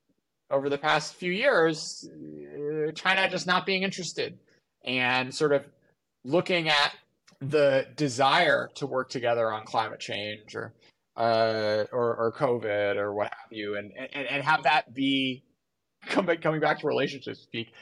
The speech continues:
having that vulnerability be something not to be sort of, you know, patched up and built on, but something to be exploited as a, as a sort of, as a weakness. So, you know, that'd be a fun place to work one day if it ever existed.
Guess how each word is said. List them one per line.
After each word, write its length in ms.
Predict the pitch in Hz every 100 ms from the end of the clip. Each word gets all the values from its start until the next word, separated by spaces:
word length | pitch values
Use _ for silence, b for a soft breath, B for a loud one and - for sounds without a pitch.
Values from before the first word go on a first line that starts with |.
| B
having 240 | 196 202 185
that 240 | 175 170 151
vulnerability 1080 | 151 185 180 170 165 196 196 156 139 120 _ _ _
be 120 | 160 185
something 520 | 185 - 170 156 151
not 260 | 151 170 151
to 120 | 160
be 240 | 147 143 143
sort 280 | - 143
of, 160 | 135 123 - _ _ -
you 80 | 147
know, 120 | 147
patched 420 | - 180 170 -
up 200 | 170 -
and 220 | 135 117
built 300 | 156 208 233
on, 340 | 151 117 110 - - _ -
but 160 | 180
something 280 | 185 165 160
to 100 | -
be 160 | 143 147
exploited 640 | 131 - - 127 127 120
as 260 | 104 98 107
a, 240 | 95 87 -
as 220 | 120 113
a 160 | 98 98
sort 260 | - 110
of, 120 | 90 87 -
as 160 | 104 98
a 80 |
weakness. 480 | 90 92 - - -
So, 360 | - 135 139 127 b b b _ _ _ 226
you 80 |
know, 80 | 220
that'd 180 | 202 240
be 80 | 285
a 60 |
fun 220 | 285 226 220
place 280 | 214 190 -
to 100 | 165
work 260 | 180 -
one 140 | 156 143
day 140 | 139
if 140 | 156
it 80 | 151
ever 240 | 139 139 120
existed. 640 | - 127 - - 113 117